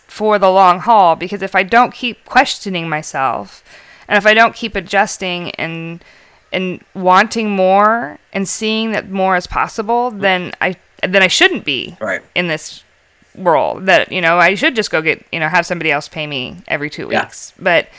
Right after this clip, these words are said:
Speaker 1: that, I mean, from a scary perspective, that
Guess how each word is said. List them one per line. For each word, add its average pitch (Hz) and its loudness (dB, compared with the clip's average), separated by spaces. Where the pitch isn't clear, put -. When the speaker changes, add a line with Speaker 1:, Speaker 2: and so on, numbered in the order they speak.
Speaker 1:
that, 196 2
I - -16
mean, 208 0
from 190 -4
a 175 2
scary 247 0
perspective, 175 -4
that 202 4